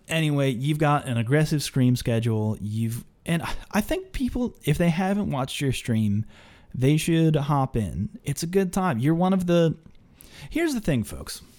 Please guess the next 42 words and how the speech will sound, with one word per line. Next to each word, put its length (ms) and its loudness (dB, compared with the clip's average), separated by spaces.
that 200 -4
I 140 -2
know, 160 0
and 220 0
this 140 0
is 60 -4
an 100 0
aside. 360 -2
We 80 -2
didn't 160 0
write 160 0
this 120 -6
down, 320 -12
but 260 -6
something 420 -4
that 240 0
I 120 0
notice 540 0
about 480 -6
a 100 -6
lot 440 -6
of 580 -2
top 280 -8
players, 560 -8
or 140 -2
even 180 2
a 80 2
lot 200 2
of 100 -2
people 280 0
who 580 0
are 80 -6
very 300 0
strong 380 2
players, 480 -4
is 260 -4
that 400 -6
they'll 220 -2
have 300 0
the 80 -4
game 320 0
open, 500 0